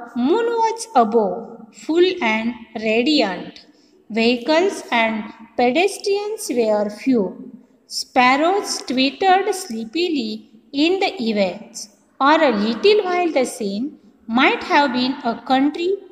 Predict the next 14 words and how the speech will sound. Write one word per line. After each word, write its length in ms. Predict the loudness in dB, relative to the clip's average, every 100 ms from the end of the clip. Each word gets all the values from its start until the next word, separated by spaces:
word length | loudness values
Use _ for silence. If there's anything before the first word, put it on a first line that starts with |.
| -10
churchyard. 840 | -2 -2 -4 -10 -8 -6 -8 -10 -16 _ _ _
Eaves 460 | -6 -2 -2 -4 -4
means 300 | -4 -4 -12 -16 -18 _ _ _ _ -2
the 100 | -2
lower 460 | 2 2 4 2 0 -6 -16 -18 -6
border 600 | 0 2 4 6 6 4
of 300 | 0 0 -2 -6
a 140 | -6 -2
roof 300 | 0 -2 -4 -16 -16
that 400 | -2 0 0 -4 -14 -2
overhangs 800 | 2 4 4 4 2 2 -4 -12 -20 _ 0
the 140 | 0 2
wall. 320 | -2 -4 -8 -20 _ _ _
छपराखालच्या 960 | -4 -2 0 -2 -2 -2 -4 -4 -4